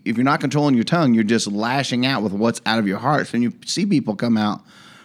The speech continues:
with, s-, let's say, a racist statement or an off-color statement,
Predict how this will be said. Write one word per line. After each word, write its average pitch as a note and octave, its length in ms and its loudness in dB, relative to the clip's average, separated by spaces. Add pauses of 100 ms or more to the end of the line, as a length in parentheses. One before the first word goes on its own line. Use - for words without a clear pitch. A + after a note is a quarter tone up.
(120)
with, A2+ 320 2
s-, - 320 -6
let's D3 160 2
say, D3+ 160 2
a C3 40 4
racist A2 520 2
statement F2+ 500 -4
or G#2+ 400 -2 (320)
an A2+ 160 0
off-color A#2 500 2
statement, F2 540 -2